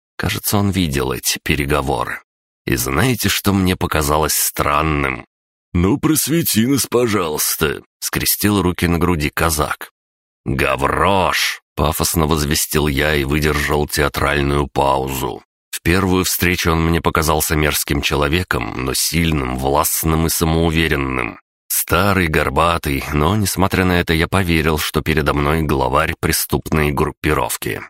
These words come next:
А вот во вторую встречу он внезапно превратился в трусливого, жалкого червяка. Я отметил это еще тогда, но мало ли могло показаться. Все-таки я видел Гавроша второй раз в жизни.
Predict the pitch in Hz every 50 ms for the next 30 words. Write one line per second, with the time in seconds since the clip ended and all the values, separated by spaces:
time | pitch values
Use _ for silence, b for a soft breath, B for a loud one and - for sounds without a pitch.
0 | _ _ _ _ _ _ _ _ _ - 71 69 71 73 80 - 80 85 82 -
1 | - 85 78 73 78 87 98 101 92 - - - 110 98 92 82 73 - - 73
2 | 64 58 52 50 - - - _ _ _ _ _ 71 85 92 80 85 87 90 82
3 | 87 85 85 - - 85 80 - 85 78 78 78 78 - 82 78 73 - - 71
4 | - - - 71 - - - 87 95 101 90 76 71 55 58 62 - 78 82 85
5 | 92 - - 92 85 87 - - 87 82 85 87 - - 78 64 - - - -
6 | _ _ _ _ _ _ _ - 73 73 73 73 73 - 76 80 76 - 73 71
7 | 71 71 64 - 69 71 69 - - 69 - 71 80 90 85 107 110 104 73 67
8 | - - - 78 80 104 127 139 - 87 101 107 101 73 69 62 64 65 69 87
9 | 95 92 87 73 65 80 76 - 95 98 95 76 69 - - - - 58 - -
10 | - - _ _ _ - - - - - - - - 104 101 104 101 92 92 85
11 | 80 87 87 85 90 85 85 87 78 78 - - 82 76 - - 90 85 82 76
12 | 76 76 73 80 76 78 82 73 76 76 76 71 69 67 - 78 71 65 57